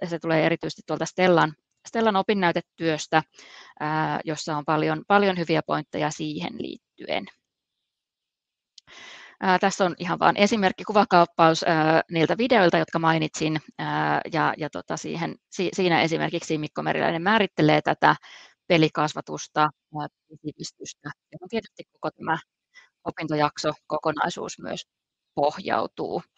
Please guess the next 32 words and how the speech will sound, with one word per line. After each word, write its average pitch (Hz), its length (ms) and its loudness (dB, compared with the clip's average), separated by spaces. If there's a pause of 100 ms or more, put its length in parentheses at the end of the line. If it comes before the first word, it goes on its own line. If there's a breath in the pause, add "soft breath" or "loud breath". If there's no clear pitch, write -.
(440 loud breath)
Ja 175 200 6 (100)
kuten 190 420 2 (120)
tuossa 165 280 0
edeltävässä 160 500 4 (160)
puheenvuorossakin, 156 1040 0 (100)
ää, 160 260 0
Matti 170 280 -2
ja 156 120 2
Katja 170 260 0
toi, 156 380 0
toi 185 220 4
ilmi, 185 280 4
niin 156 140 -2
tavallaan 156 400 6
se 160 100 -4 (200)
pelisivistys 175 1200 0
ja, 151 240 0
ja 156 80 -4
semmonen 160 420 -2
niin 160 140 -6
kuin 160 180 -6
ehkä 156 220 -4
se, 160 200 0 (840 loud breath)
ää, 165 220 0
pelikasvattajan 175 720 4
asenne 165 400 2
myös 156 180 -6
siihen, 175 260 -2
että - 200 -4
ite 202 280 0
ei 190 160 4
tarvi 151 240 -4